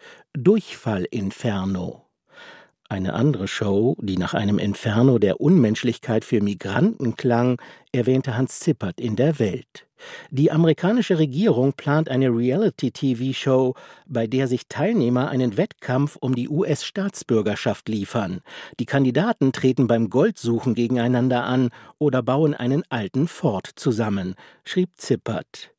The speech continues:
Selbst erfahrene Leser seiner satirischen Kolumne dachten da wohl, dass diese Zeilen schon Satire waren. Waren sie aber nicht. Die Satire setzte erst danach ein,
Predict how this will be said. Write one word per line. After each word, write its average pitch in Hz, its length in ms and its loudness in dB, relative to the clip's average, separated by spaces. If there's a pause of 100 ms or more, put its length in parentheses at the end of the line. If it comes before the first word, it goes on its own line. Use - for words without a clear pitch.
(400)
Selbst 98 440 -2
erfahrene 113 720 2
Leser 113 520 2
seiner 104 240 0
satirischen 123 580 0
Kolumne 127 520 4
dachten - 440 -4
da 113 200 2
wohl, 113 300 2 (260)
dass - 180 -6
diese 135 380 -2
Zeilen 143 520 0
schon 107 280 -4
Satire 98 640 -4
waren. 98 460 -2 (360)
Waren 104 380 0
sie 90 160 -2
aber 92 220 -4
nicht. - 420 -10 (460)
Die 117 80 0
Satire 117 580 4
setzte 113 540 0
erst 123 460 -2
danach 131 500 2
ein, 101 340 -2